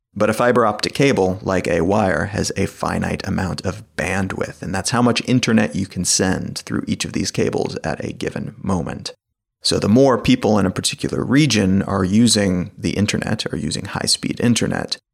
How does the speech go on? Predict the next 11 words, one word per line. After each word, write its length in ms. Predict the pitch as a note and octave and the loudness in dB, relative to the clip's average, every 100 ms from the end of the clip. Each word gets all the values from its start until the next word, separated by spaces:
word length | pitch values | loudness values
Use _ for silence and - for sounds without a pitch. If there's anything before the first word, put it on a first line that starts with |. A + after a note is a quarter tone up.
| - | -2
the 140 | G2+ | 4
more 440 | G#2+ B2 B2 A#2 | 6 8 8 6
of 200 | - F#2 | 2 0
that 320 | F2+ F#2 F2 - | 0 0 0 -4
finite 720 | - - F#2+ F#2+ D2+ C#2 - | -4 -2 2 2 0 -2 -2
amount 540 | G2+ F#2 F#2+ F2+ E2+ - | 0 2 2 0 -2 -6
of 640 | - F2 D2 C2+ - - - _ - | -4 -2 -2 -4 -8 -14 -18 _ -12
bandwidth 880 | A2 - G#2 G2+ - - - - - | -4 0 2 2 0 -4 -6 -16 -6
is 140 | E2 - | -4 -4
being 420 | - C#2+ - - | -4 -6 -6 -4
used. 600 | - A#2+ - - - - | 0 0 0 -6 -12 -14